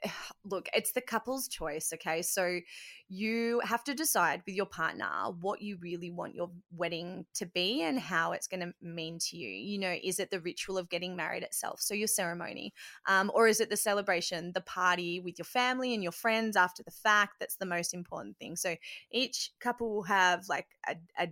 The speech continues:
different perspective on how they want their day to vibe. Um, and if you can get past the restricted guest numbers,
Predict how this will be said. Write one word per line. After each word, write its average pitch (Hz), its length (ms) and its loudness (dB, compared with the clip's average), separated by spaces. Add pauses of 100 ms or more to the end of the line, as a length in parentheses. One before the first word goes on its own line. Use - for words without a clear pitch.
different 254 400 -2
perspective 269 720 0
on 208 100 2
how 180 360 4
they 185 180 2
want 180 240 -4
their 175 100 2
day 170 180 -2
to 160 60 -6
vibe. 156 360 2 (580)
Um, 190 580 8
and 196 160 4
if 208 160 0
you 220 80 0
can 220 140 0
get 220 200 4
past 220 360 2
the 214 80 0
restricted 196 500 -4
guest - 240 2
numbers, 427 560 4